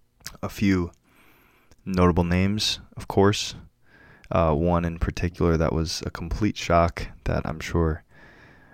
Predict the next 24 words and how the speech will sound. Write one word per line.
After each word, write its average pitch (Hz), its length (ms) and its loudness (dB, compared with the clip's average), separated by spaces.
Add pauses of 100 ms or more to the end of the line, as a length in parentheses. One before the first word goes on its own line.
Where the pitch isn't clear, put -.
(120)
most 90 340 2
everyone 80 300 2
listening 78 440 -4
is 78 180 -2
aware 78 340 2
of. 80 340 2
And 80 540 -6 (220)
then 85 260 -2
we're 85 80 2
gonna 87 160 2
talk 87 320 4
some 90 160 -4
wide 82 220 2
receiver 85 440 4
rankings 90 680 2 (920)
for 85 640 4 (500)
the 87 240 4
upcoming 92 420 0
fantasy 87 380 -2
football 82 340 2
season, 87 440 -2 (380)
as 80 120 -4
well 85 260 6
as 82 440 2